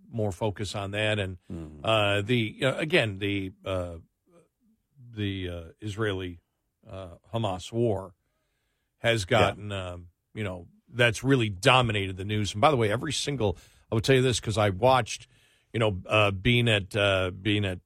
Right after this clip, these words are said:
Speaker 1: you know, at Dad's for a few days or whatever, I watched more mainstream media than I normally do,
Speaker 2: Mm-hmm.
Speaker 1: and they were just all over.
Speaker 2: Yeah. Yeah.
Speaker 1: Just all over the Is-, you know, Israel war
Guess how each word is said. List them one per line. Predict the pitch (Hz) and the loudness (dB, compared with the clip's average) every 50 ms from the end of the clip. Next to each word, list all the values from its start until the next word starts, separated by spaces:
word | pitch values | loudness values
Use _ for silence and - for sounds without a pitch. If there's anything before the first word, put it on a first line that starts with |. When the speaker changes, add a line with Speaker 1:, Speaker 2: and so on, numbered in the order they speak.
| _ _ | _ _
Speaker 1:
you | - 104 98 | -12 -10 -10
know, | 87 87 85 - - | -10 -12 -14 -12 -8
at | 110 104 92 - _ | -6 -6 -6 -2 _
Dad's | - 120 117 113 113 110 - | 4 6 6 6 6 2 0
for | - - 107 | -4 -4 -4
a | |
few | 101 - - 120 | -4 -2 -2 0
days | 107 110 107 107 110 110 107 98 | 0 2 2 2 2 2 0 -2
or | 104 95 | -2 -4
whatever, | 95 95 95 107 117 104 101 92 87 | -2 0 2 2 2 2 2 -2 -2
I | 87 | -2
watched | 98 98 110 113 110 107 98 - - - | -2 2 4 4 4 4 2 -4 -8 -4
more | 113 110 107 101 | -2 0 0 0
mainstream | 98 101 107 113 113 113 110 101 - - - 110 104 101 | 0 0 0 2 2 2 0 -2 -4 -4 -4 -4 -2 -2
media | 110 110 107 98 | -2 -2 -2 -2
than | 90 101 98 95 | -4 -4 -6 -6
I | 90 | -6
normally | 92 101 101 101 98 95 90 87 | -4 -4 -4 -4 -4 -6 -8 -10
do, | 90 98 104 101 101 95 87 - - | -6 -4 -2 0 0 0 -2 -4 -6
Speaker 2:
Mm-hmm. | 101 90 82 78 73 73 | -6 -6 -6 -6 -6 -2
Speaker 1:
and | 113 123 | 2 4
they | 127 | 4
were | 117 101 | 4 2
just | 90 90 - - | -2 -4 -2 0
all | 101 95 92 87 | 0 0 0 -2
over. | 92 95 95 87 85 82 87 _ _ _ | -4 -6 -8 -10 -12 -16 -20 _ _ _
Speaker 2:
Yeah. | 113 107 92 69 58 - _ _ _ _ _ _ _ _ _ _ _ _ _ - | -6 -4 -4 -4 -4 -8 _ _ _ _ _ _ _ _ _ _ _ _ _ -20
Yeah. | 78 - _ _ - | -20 -20 _ _ -8
Speaker 1:
Just | 117 104 - _ _ _ | -8 -8 -8 _ _ _
all | - 117 113 110 101 101 | 0 2 2 2 2 2
over | 104 95 87 98 95 92 | 0 -2 -4 -6 -8 -8
the | 87 92 90 92 - - | -8 -10 -10 -12 -12 -6
Is-, | - 120 107 - - - _ _ _ | -4 -2 -2 -2 -4 -8 _ _ _
you | - 113 98 | -10 -8 -8
know, | 90 90 - - | -8 -10 -8 -6
Israel | 117 113 98 101 104 98 92 92 | -4 -4 -2 -2 -2 -2 -2 -4
war | 92 95 95 90 87 90 | -4 -4 -4 -4 -4 -6